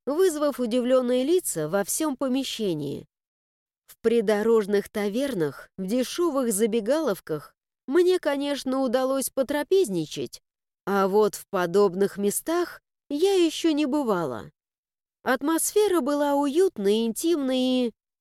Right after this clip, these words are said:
дорогой, что ли. На каждом столике расположили не свечи, а волшебные светильники. Еду и напитки приносили в какой-то необычной посуде,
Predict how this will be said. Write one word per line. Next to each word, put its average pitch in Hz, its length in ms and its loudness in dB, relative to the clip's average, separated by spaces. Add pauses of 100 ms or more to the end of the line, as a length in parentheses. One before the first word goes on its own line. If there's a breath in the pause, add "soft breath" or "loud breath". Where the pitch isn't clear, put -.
(420)
дорогой, 208 680 2
что 190 400 -2
ли. 139 260 -6 (540)
На 190 160 0
каждом 208 480 0
столике 202 600 -2
расположили 185 760 0
не 190 180 0
свечи, 214 640 -6 (240)
а 202 100 0
волшебные 220 680 0
светильники. 190 920 -6 (640)
Еду 233 420 0
и 240 80 2
напитки 233 600 -2
приносили 196 640 0
в - 80 -2
какой-то 220 480 0
необычной 220 640 0
посуде, 254 640 -4